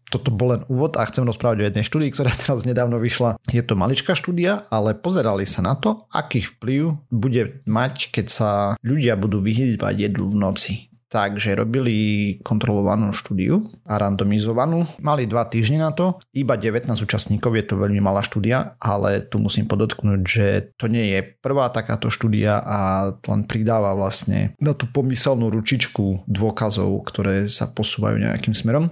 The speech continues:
A simulovali im nočnú prácu, jedna polovica jedla počas dňa, aj v noci, druhá iba počas dňa, to bola kontrolná kvázi. Všetko ostatné robili rovnako. To znamená, že mali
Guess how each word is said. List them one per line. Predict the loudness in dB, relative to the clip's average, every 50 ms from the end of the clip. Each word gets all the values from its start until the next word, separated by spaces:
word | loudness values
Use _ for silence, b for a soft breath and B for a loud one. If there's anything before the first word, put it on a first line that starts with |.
| -4 -6
A | -2 0 0 2
simulovali | 0 0 0 0 0 0 0 2 2 2 0 0 0
im | 0 0
nočnú | 0 0 0 -2 -4 -6
prácu, | 0 2 2 2 2 0 -2 -2 -2 -4 -4
jedna | 0 0 2 2 2 0 0
polovica | 0 0 0 2 2 2 0 0 0 -2 0
jedla | 0 0 2 2 2 0
počas | 0 0 -2 0 2 0 0 0 0
dňa, | 0 0 2 2 2 0 0 -4 -10 _
aj | -2 0 0 2
v | 2
noci, | 0 0 0 0 0 0 0 0 0
druhá | -2 0 2 2 2 2 2 0 0 0
iba | -2 0 0 0 0
počas | 0 -2 -4 0 0 0 0 2
dňa, | 2 2 2 2 0 0 0
to | -2
bola | 0 0 2 2 2 2 2 0 -4 -8 _ _ _ _ _
kontrolná | _ -4 0 0 2 2 2 2 2 2 2 2 0
kvázi. | 0 0 0 0 0 2 2 0 0 -2 -4 -6 -10
Všetko | _ -2 -2 -2 -2 0 -2 -2
ostatné | 0 0 -2 0 0 -2 0 0 0 0
robili | 0 2 0 0 0 2
rovnako. | 2 2 2 2 2 0 -2 -4 -6 -8 -8 _ _
To | 0 0
znamená, | 2 2 2 2 2 2 2 2 2
že | 2 2 2
mali | 4 4 2 2 2 2 2 2 0 0 -2